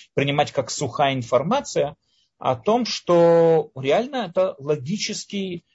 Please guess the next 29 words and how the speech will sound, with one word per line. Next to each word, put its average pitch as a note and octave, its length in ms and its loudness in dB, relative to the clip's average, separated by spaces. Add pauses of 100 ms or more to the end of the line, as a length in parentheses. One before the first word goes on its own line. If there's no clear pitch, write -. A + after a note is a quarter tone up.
(160)
вывод, G#3 480 2
который D#3+ 340 2
исходит G3+ 560 2 (200)
один D3+ 500 -2
от D3+ 140 -2
другого. D#3+ 480 2
То - 140 -8
есть, - 160 -10
начиная D#3+ 400 2
от E3 80 -2
того, D#3+ 220 4
что - 180 -4
вот A#2 180 -4
логически C#3 680 0
Рамбам B2+ 460 2 (340)
определил C#3+ 600 0
Всевышнего D3 520 -6
как A2+ 220 -8
необходимо B2+ 560 -4
сущий, A#2+ 640 -6 (240)
и C3+ 100 -2
все F#3 200 0
остальные G#3 400 2
принципы G#3+ 500 -2
логически D#3 720 0
выходят D#3+ 480 0
из D3+ 120 -6
этого F3 260 -4
определения. C#3+ 580 -10